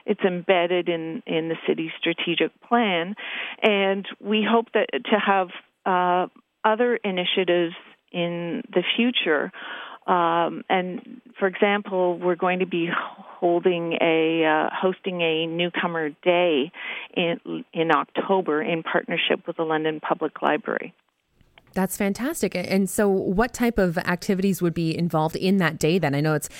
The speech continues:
Speaker 2: it's casting an eye fairly, uh, uh, down the road there ahead of us, but that's okay. It's, it's good to, to learn more about what's happening. What, what sort of stuff will be going on that day?
Speaker 1: Well, we're, we're, we're planning, as you can imagine,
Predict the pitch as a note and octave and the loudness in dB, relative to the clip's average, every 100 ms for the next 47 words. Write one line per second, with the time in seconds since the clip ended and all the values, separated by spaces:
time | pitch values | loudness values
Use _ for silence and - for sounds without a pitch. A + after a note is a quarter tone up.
0 | - - - - F#3+ F#3 F#3 E3 E3 E3+ | -12 -6 -6 0 0 0 0 2 4 2
1 | - F3 E3 D#3+ D#3 - D#3+ - F3 F3+ | 2 2 2 2 2 2 0 0 0 0
2 | F#3+ F#3+ F#3 F#3+ E3+ F3 A3+ A3+ F3 F3+ | 2 2 4 4 4 4 4 2 4 4
3 | A#3 F#3 F#3 G3 F3+ D3+ D#3 D#3+ E3+ F3+ | 4 4 2 2 0 -2 2 2 2 -2
4 | F3 E3 - F#3+ G3+ F#3+ F4 - - F3 | 0 2 4 2 4 2 2 0 -2 0
5 | F3 E3 E3 D#3 - - - G#3 G3 F#3+ | 0 2 0 0 -6 -8 -2 2 4 4
6 | F3 F3+ F3 F3+ - F3+ A3+ E3 E3+ F3+ | 4 4 2 0 0 0 2 2 2 2
7 | G3+ G#3 A#3 A3 A3 G#3+ F#3+ E3+ F3+ F3 | 0 0 2 2 0 0 0 2 2 2
8 | E3+ E3 F3 D#3 E3+ G3 D#3+ _ _ _ | 2 2 2 2 0 -2 -2 _ _ _
9 | _ _ _ _ A#3 C4+ C4+ D4 - _ | _ _ _ _ 0 2 4 0 0 _
10 | _ A3+ B3 A#3 G#3+ - F#3 - - E3 | _ -2 0 2 0 -2 -2 -2 -2 -2
11 | F3+ C4 C4 A3 G#3+ G#3 A3+ A3 G3 F3+ | 0 0 2 2 0 0 2 2 4 2
12 | A3 G#3+ F3 G#3+ | 0 0 0 0